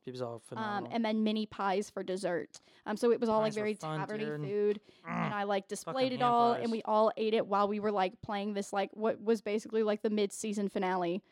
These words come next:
Speaker 2: uh, is what I call it in my head, <laughs> of, like, our campaign.
Speaker 1: Yeah.
Speaker 2: Um, and we didn't end up, like, being, we were gonna originally, like, sit down in character and, like, eat the meal, but we didn't end up doing that.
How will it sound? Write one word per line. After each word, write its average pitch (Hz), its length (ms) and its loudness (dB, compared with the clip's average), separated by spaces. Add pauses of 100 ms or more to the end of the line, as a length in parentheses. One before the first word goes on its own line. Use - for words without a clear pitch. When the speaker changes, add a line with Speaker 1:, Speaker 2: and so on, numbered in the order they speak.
(200)
Speaker 2:
uh, 196 400 2
is 220 160 4
what 220 120 4
I 190 120 4
call 202 200 0
it 190 60 2
in 185 80 -2
my 185 80 0
head, 196 300 0
<laughs> 220 200 8
of, 240 40 -4
like, 254 280 4 (120)
our 254 220 4 (280)
campaign. 220 720 0
Speaker 1:
Yeah. 170 520 -6
Speaker 2:
Um, 208 120 -6
and 262 140 0
we 294 80 2
didn't 302 180 0
end 294 140 2
up, 277 140 -2
like, 240 260 -4
being, 226 220 -8 (100)
we 254 160 -4
were 277 240 4
gonna 285 300 0
originally, 226 480 0
like, 202 160 -2
sit - 160 -4
down 214 200 0
in 220 140 -6
character 214 380 -4
and, 220 100 -4
like, 190 200 -8
eat 233 180 -8
the 208 80 -6
meal, 190 260 -4
but 202 160 -8
we 220 80 -4
didn't 220 160 -2
end 233 140 2
up 214 100 -6
doing 208 260 -4
that. 202 240 -2